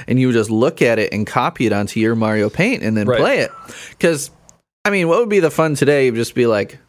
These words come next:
Speaker 1: "Oh, I'm sure someone's done it on YouTube. I'll just go watch someone else do it." But, like, you're looking at it, but you wanna hear what it sounds like. So you'd spend, like,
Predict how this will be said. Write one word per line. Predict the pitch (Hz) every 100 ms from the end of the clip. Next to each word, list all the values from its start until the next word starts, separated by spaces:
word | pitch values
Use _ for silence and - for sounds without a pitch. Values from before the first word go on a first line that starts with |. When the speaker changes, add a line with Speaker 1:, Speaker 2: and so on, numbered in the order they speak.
| _ -
Speaker 1:
"Oh, |
I'm | 117 110
sure | - 110
someone's | 104 101 -
done | 104
it | 98
on | 98
YouTube. | 104 101 101 101
I'll | 101
just | -
go | 104
watch | 98 104 -
someone | 98 98
else | 104 -
do | 92
it." | 95 - - - -
But, | 127
like, | 120 117 - -
you're | 127 139
looking | 123 160 - 131
at | 107 101
it, | 104 - _ _ _ -
but | 135
you | 120
wanna | 117 113
hear | 131
what | 110
it | 95
sounds | 135 143 151
like. | 98
So | - 120
you'd | 117 143
spend, | - - 160 139
like, | 113 101